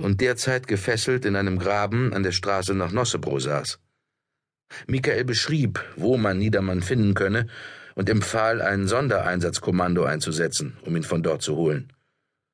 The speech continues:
Paulson fragte nach, wie Niedermann denn in diesen Straßengraben gekommen sei, und Michael gab zu, dass er diese Situation selbst mit vorgehaltener Waffe herbeigeführt habe.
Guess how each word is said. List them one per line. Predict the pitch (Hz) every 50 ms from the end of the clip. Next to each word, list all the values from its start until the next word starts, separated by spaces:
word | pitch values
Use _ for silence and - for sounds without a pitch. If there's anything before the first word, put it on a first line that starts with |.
| _ _ _ _ _ _ _ _ _
Paulson | - 117 120 123 113 - 139 131 131 131
fragte | 131 - 110 107 101 101 110 104
nach, | 101 98 92 98 110 117 113 - 107
wie | 101 143 156 147 131
Niedermann | 117 113 113 101 92 90 90 90 87 90 87
denn | 92 90 87
in | 82 82 87
diesen | 85 82 76 76 78
Straßengraben | 73 - - 101 92 87 90 92 95 90 85 85 80 82 87
gekommen | 90 87 90 117 131 139 110 92
sei, | 85 95 95 92 90 90 90 - - - - - - - - _
und | - 110 107 110
Michael | 131 135 131 147 123 117 131 135
gab | 120 110 104 101 -
zu, | - - 139 135 143 131 131 - - - - - - - _
dass | - 104 101 98 -
er | - 120 131 131 123
diese | 113 113 113 107 117 104
Situation | 104 120 117 123 113 104 92 - - 113 110 110 101
selbst | 101 117 117 110 95 90 - - - -
mit | 87 85 - -
vorgehaltener | - - - 120 107 98 95 90 90 95 87 90 92 95 92 87
Waffe | 98 107 104 95 95 82
herbeigeführt | 82 85 80 92 95 92 85 80 - - 80 76 67 73
habe. | 76 73 67 64 -